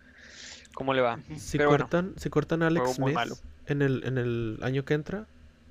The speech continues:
Speaker 3: eh,
Speaker 2: Savings,
Speaker 3: tienen un dead
Speaker 2: ¿cuánto
Speaker 3: cap
Speaker 2: sería?
Speaker 3: de diez millones, de diez punto ocho millones.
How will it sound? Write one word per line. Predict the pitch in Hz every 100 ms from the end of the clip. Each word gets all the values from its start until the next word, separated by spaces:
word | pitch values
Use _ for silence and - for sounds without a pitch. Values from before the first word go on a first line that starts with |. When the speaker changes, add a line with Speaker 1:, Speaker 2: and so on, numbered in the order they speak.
| -
Speaker 3:
eh, | 135 127 120
Speaker 2:
Savings, | 139
Speaker 3:
tienen | 139 131 135
un | 139
dead | 135
Speaker 2:
¿cuánto | 131
Speaker 3:
cap | 147 131
Speaker 2:
sería? | 131
Speaker 3:
de | 120
diez | 120 113
millones, | 123 123 110 127 - -
de | 131
diez | 117 -
punto | 127 123
ocho | 113 123
millones. | 113 135 -